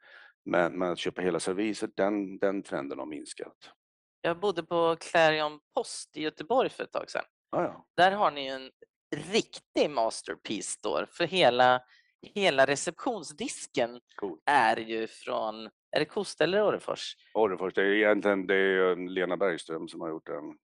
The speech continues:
Speaker 2: Ja, som är en magnifik pjäs. Gör ni sånt också fortfarande?
Speaker 1: Vet,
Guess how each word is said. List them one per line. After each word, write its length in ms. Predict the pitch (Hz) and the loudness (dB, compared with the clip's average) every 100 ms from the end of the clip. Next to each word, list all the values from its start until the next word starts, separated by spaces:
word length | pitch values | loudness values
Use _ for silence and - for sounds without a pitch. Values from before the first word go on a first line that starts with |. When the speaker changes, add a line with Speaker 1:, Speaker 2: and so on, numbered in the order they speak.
| _ - | _ -4
Speaker 2:
Ja, 300 | 120 101 - - _ | 0 0 -2 -12 _
som 320 | - 147 139 | -14 -10 -4
är 120 | 131 | -2
en 160 | 127 131 | -4 -4
magnifik 640 | 127 131 127 - 165 - | -6 -4 -12 -8 -8 -8
pjäs. 280 | - 110 - | -2 -2 -2
Gör 280 | 156 175 170 | -2 2 4
ni 80 | 165 | 2
sånt 340 | - 277 294 | 2 2 2
också 280 | 143 - 254 | -2 -2 -8
fortfarande? 640 | - 226 - 95 - 95 - | -8 -6 -4 -4 -2 -4 -2
Speaker 1:
Vet, 140 | 92 | -4